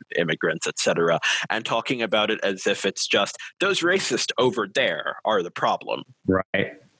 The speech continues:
Speaker 1: And, you know, "We just need to get those racists out of power."
Speaker 2: Right.
Speaker 1: Yeah, no, we're not talking about one of the central issues that drives this whole thing. We need to keep our eyes on those things. And I don't believe for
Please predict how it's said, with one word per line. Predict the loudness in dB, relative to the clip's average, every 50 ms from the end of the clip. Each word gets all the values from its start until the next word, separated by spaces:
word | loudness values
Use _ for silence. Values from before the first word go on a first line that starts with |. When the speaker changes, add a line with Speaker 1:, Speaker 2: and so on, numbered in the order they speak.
| _ _ _ _ _ _
Speaker 1:
And, | -2 0 0 0 -2 -4 -8 -6
you | -4 -2 0
know, | 2 2
"We | 2 2 2
just | 2 2 2 2
need | 0 2 2
to | 2 0
get | 0 0 -2 -2 0 0
those | 0 0 0 0
racists | 0 0 2 2 0 -2 -4 -2 0
out | 0 0 0
of | -2 -4
power." | -2 0 2 2 0 0 -4 -6 -8 -10 _ _ _ _ _
Speaker 2:
Right. | -2 0 2 2 2 2 0 -2
Speaker 1:
Yeah, | -4 -2 0 2 2 0 -2 -6 _ _ _
no, | -8 -4 -2 0 0 2 2 0 0 -2 -4
we're | -4 -2 0
not | 2 4 2 2 0 -2
talking | -2 0 0 0 0 -2 -2 0 0
about | 0 0 2 0 0 2 2
one | 0 2 2 2
of | 2 0
the | 0
central | 0 0 -2 0 2 2 0 2 2
issues | 2 2 4 4 4 2 2 2
that | 0 -2 -2 -2
drives | -2 0 2 2 0 0 -2
this | -4 -2 -2 0
whole | 2 2 2 2 2
thing. | 0 0 0 2 2 0 -2 -4 -8 -10 -12 -12 _ _ -20 _ _ _ _
We | -2 0 0 2 4 4 2 2 0 -6 -2
need | 0 2 4 4 2 0
to | -2
keep | -2 2 0 0 2 2
our | -2 0 2
eyes | 2 2 2 2 0
on | -2 -2 0
those | 0 0 0 2
things. | 0 0 0 0 -6 -4 -2
And | 0 0 0 -2 -4 _ -8 -6 -4 -4 -6 -8 -10 _ _ _ _ _ _ _
I | -2 -2 -2
don't | 0 0 -2 -2 0 0
believe | 0 2 4 4 4 4 2
for | 2 0 -2 0 2 2 2